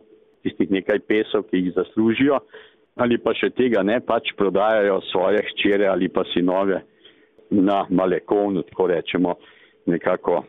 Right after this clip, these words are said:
simbolično, to je na, na havanski obali, kjer se turisti gnetejo zvečer, tam jih prostituirajo, svoje otroke, da proži-, preživijo družine, a ne.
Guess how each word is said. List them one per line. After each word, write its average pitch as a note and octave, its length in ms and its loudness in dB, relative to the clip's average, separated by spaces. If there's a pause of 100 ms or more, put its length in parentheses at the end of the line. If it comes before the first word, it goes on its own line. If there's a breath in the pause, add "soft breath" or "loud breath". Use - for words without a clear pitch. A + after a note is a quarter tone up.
(220)
simbolično, F2+ 840 -2
to E2+ 160 -4
je E2+ 60 -4
na, E2 180 -4 (600 soft breath)
na G2 100 0
havanski G2+ 680 -2
obali, G2+ 560 2 (220)
kjer F#2+ 220 -2
se F#2 140 -4
turisti G2 540 -2
gnetejo G2 540 0
zvečer, F2+ 480 0 (380 loud breath)
tam A2 260 2
jih F#2 120 -2 (160)
prostituirajo, F#2 1040 0 (320)
svoje G2+ 360 2
otroke, G2+ 540 -2
da F#2 220 0 (580 soft breath)
proži-, G2+ 360 0
preživijo F#2+ 720 0
družine, E2+ 600 0
a D#2 100 -8
ne. F#2+ 220 0